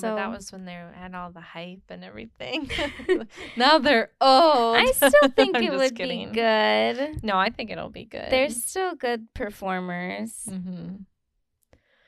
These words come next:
Speaker 2: Um, I wanted, the other thing that I watched on Hulu last night actually was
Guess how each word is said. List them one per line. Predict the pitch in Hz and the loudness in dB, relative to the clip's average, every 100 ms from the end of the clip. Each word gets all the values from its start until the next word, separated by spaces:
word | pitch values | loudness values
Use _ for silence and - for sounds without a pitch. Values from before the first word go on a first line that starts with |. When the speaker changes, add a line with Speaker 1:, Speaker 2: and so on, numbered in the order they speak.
| _ - - _ | _ -20 -20 _
Speaker 2:
Um, | 247 240 233 220 | 0 0 0 -2
I | - 220 233 | -4 -4 -2
wanted, | 226 226 240 254 233 | -4 -4 -6 -10 -8
the | 220 | -4
other | 214 233 254 | -2 -4 -8
thing | - 247 254 254 254 - | -10 -10 -8 -10 -14 -10
that | 220 208 | -8 -6
I | - 208 208 208 104 - _ | -6 -6 -4 -6 -8 -12 _
watched | 233 214 208 101 - - - - | -14 -8 -6 -6 -10 -16 -16 -12
on | 220 220 226 | -10 -12 -14
Hulu | 269 277 247 190 95 208 233 - | -14 -12 -10 -10 -10 -12 -14 -14
last | 110 110 - - | -12 -12 -14 -18
night | 110 113 | -16 -16
actually | - 113 - - - - | -18 -20 -20 -18 -16 -14
was | - - - - - | -14 -14 -14 -16 -20